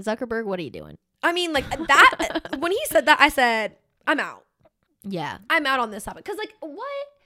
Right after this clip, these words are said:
Speaker 2: Like, how? What, what? What were you sitting in bed going, "You know what? You know what? I'm actually gonna join this Facebook page and then post myself
Speaker 1: Also, there's
Speaker 2: on
Speaker 1: no
Speaker 2: there."
Speaker 1: way that there's, like, top caliber people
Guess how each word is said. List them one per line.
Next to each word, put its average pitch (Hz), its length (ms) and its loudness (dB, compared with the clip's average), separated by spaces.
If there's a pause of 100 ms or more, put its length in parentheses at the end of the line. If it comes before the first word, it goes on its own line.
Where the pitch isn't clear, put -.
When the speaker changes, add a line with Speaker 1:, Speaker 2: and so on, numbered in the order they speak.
(1080)
Speaker 2:
Like, 392 120 -10
how? 415 240 -6 (400)
What, 370 220 -14 (120)
what? - 100 -14 (1600)
What 508 180 0
were 762 60 -8 (120)
you 539 120 0
sitting 330 220 -4
in 311 140 -2
bed 262 220 4
going, 220 400 -2 (240)
"You 269 100 -10
know 247 140 -4
what? 240 200 -4 (120)
You 285 100 -12
know 269 120 -4
what? 262 240 -4
I'm 320 100 -6
actually 330 240 -12
gonna 202 180 -10
join 208 240 -6
this 254 160 -8
Facebook 214 320 -10
page 185 280 -10
and 220 100 -12
then 202 160 -10
post - 580 -14
myself - 140 -14
Speaker 1:
Also, 339 160 -6
there's 302 220 -6
Speaker 2:
on 220 80 -6
Speaker 1:
no 262 240 0
Speaker 2:
there." 320 60 -2
Speaker 1:
way 196 300 -4
that 233 160 -8
there's, 202 180 -8
like, 180 160 -12 (120)
top - 440 -8 (100)
caliber 170 640 -8
people - 600 -12